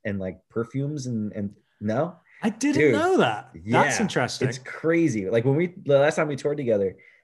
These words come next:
Speaker 1: uh, we did a U S tour together, and, like, every day he had this, like, he had these, like, vials, and he was, like, mixing and, like, trying to find, like, these different, like, yeah, I don't know, man. And he always smells awesome. It's crazy. <laughs>
Speaker 2: The ma-, no, I'll back you there. The man
Speaker 1: Yeah.
Speaker 2: does smell good.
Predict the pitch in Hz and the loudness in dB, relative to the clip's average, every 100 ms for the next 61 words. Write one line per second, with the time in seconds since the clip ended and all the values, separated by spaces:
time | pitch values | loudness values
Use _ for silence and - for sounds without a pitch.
0 | _ - 104 101 98 95 98 101 110 107 | _ -8 -2 0 0 -2 -2 -2 -2 0
1 | 113 110 - 117 117 101 95 85 95 92 | 2 0 0 -2 0 -2 -2 -4 -6 -4
2 | 92 90 - 113 131 147 117 113 107 113 | -8 -10 -4 -2 -2 -4 -4 -8 -8 -6
3 | 117 98 _ _ _ _ 107 117 110 107 | -6 -6 _ _ _ _ -6 -4 -4 -4
4 | 82 87 123 110 131 139 135 135 117 95 | -6 -6 -6 -4 0 2 2 0 -2 -4
5 | 104 92 85 104 113 123 123 123 120 117 | -4 -4 -4 -4 -4 -8 -10 -6 -6 -6
6 | 92 87 - - - 95 - 123 117 101 | -6 -10 -14 -20 -8 -8 -6 -4 -4 -6
7 | 117 110 113 107 90 98 - 117 123 110 | -6 -4 -4 -4 -6 -10 -8 -6 -4 -6
8 | - - 104 90 - _ _ _ _ - | -8 -2 -2 -2 -10 _ _ _ _ -8
9 | 123 156 147 110 123 143 151 156 131 117 | 0 2 2 0 0 2 4 4 4 2
10 | 135 147 170 165 - - 147 165 147 156 | 4 6 6 2 -4 -8 0 2 4 2
11 | 175 - 101 - - 156 165 160 113 113 | 0 0 -2 -4 -8 -2 0 0 0 -2
12 | - 427 - - 277 285 277 - 170 208 | 2 2 4 4 4 2 2 4 4 6
13 | 170 160 165 254 240 185 151 196 214 202 | 6 8 8 6 6 4 4 4 6 8
14 | 196 - 180 170 165 104 | 8 6 2 2 0 -2